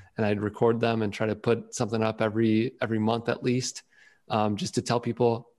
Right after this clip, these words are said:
how I'm doing. You can go on my YouTube channel, go back to, like, January, December, December, uh,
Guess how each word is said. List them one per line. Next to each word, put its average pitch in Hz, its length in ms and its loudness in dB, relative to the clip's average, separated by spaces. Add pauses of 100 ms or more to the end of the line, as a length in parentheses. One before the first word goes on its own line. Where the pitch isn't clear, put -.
(140)
how 104 180 0
I'm 117 100 0
doing. 160 200 4
You 117 80 4
can 135 80 6
go 147 140 4
on 143 100 2
my 127 140 0
YouTube 120 360 0
channel, 139 420 -2 (340)
go 120 100 2
back 117 260 0
to, 120 100 0
like, 110 280 0 (400)
January, 117 640 2
December, 117 800 2 (340)
December, 151 440 4
uh, 127 180 4